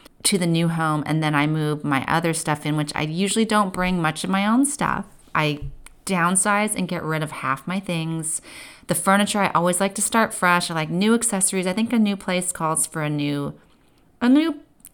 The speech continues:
a new vibe, a new color scheme. I totally changed mine up.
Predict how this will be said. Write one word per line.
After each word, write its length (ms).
a 120
new 200
vibe, 360
a 40
new 160
color 320
scheme. 400
I 260
totally 380
changed 400
mine 200
up. 260